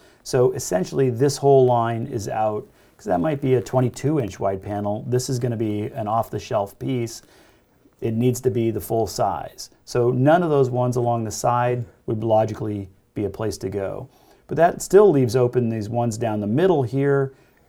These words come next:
and also, uh, these ones along this edge. So where would I put it? Would I put it right here?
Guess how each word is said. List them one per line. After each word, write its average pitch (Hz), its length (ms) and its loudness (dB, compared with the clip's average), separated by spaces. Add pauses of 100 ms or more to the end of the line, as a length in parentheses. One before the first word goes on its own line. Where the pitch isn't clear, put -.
and 127 420 0
also, 120 680 0
uh, 104 300 -2
these 107 340 -4
ones 101 340 -6
along 98 520 -4 (280)
this 110 240 -4
edge. 92 480 -8 (540)
So 113 300 -2
where 135 380 4
would 151 120 2
I 139 100 4
put 165 240 -2
it? 202 240 -2
Would 117 100 -2
I 107 80 -2
put 127 200 0
it 120 100 -2
right 110 240 -2
here? 180 480 -2